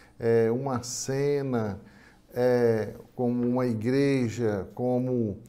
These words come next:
assim, uma bodega, é, a em-, a memória que me vem é exatamente do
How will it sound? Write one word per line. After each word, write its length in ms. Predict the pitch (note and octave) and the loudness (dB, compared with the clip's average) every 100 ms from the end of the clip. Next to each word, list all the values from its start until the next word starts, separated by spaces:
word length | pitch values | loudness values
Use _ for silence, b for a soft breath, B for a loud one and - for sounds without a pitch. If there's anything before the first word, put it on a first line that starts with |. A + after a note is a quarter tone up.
| B B | B B
assim, 180 | - - | -12 -6
uma 220 | C3+ C3+ | -4 -2
bodega, 840 | A#2 A2+ G2 B2 C#3+ C#3+ A2+ G#2 F2 B B B B | -2 -2 2 4 6 4 2 -4 -6 B B B B
é, 440 | - A#2+ B2 A#2+ A#2+ | -2 2 2 0 -2
a 220 | A2+ B2+ | -4 -2
em-, 200 | D3+ D#3+ | -2 -2
a 120 | C#3 D3 | -2 0
memória 800 | E3 D#3 D#3 F3+ A3+ G#3 D3 A#2 | 2 2 2 2 2 2 0 -2
que 240 | - C3+ | -8 -4
me 180 | A#2 A2 | -2 -2
vem 460 | G2 C3+ E3+ E3 | -2 -2 -2 -2
é 80 | B2+ | -4
exatamente 920 | A#2+ G#2 G2 F3+ G#3 G#3 E3 C#3+ D3+ | -6 -4 -4 -4 -4 -6 -6 -6 -6
do 120 | D#3 | -10